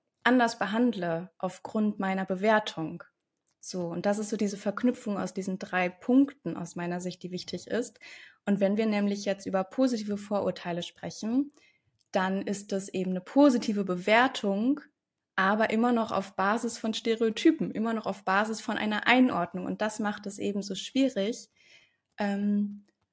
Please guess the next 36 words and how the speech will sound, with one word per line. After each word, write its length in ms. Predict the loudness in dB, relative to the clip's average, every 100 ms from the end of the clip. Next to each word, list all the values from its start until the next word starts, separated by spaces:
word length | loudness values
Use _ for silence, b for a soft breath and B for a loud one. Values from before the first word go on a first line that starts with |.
| _
und 340 | 0 2 2 0
auch 240 | -2 -2
so 220 | -4 -4
unangenehm, 760 | 4 6 6 4 -2 -4 -6 -6 -4
weil 440 | -2 -2 -2 -6 _ _ _ _ _ _ _ _ _ _
wenn 320 | 4 6 6
wir 500 | 6 4 4 2 -2 -6 _ _
positive 460 | 2 4 4 0 -4
Vorurteile 640 | -2 0 0 0 -2 -2 -4
hören, 220 | -8 -8
ich 160 | -2 2
nehme 180 | 4
jetzt 140 | 4 2
einfach 320 | 0 0 -4
mal 300 | -4 -2 -4
Powerfrau 540 | 0 0 0 -2 -6
als 220 | -6 -8 -10
Beispiel, 440 | -10 -10 -10 -2
ja? 280 | 2 2 0 B B B 0
Wenn 140 | 4
wir 80 | 6
das 160 | 4 4
in 80 |
einen 180 | 2 2
Satz 280 | 4 2 2
übersetzen 640 | 2 4 2 0 -2 -2
würden, 240 | -2 -2 0
wäre 240 | 0 2
das: 180 | 0 0
„Für 280 | 4 6 6
eine 200 | 4 2
Frau 440 | -2 2 6 6
bist 280 | 4 2 2
du 60 | 2
aber 240 | 4 2
powerful.“ 760 | 4 4 4 2 -2 -2 -2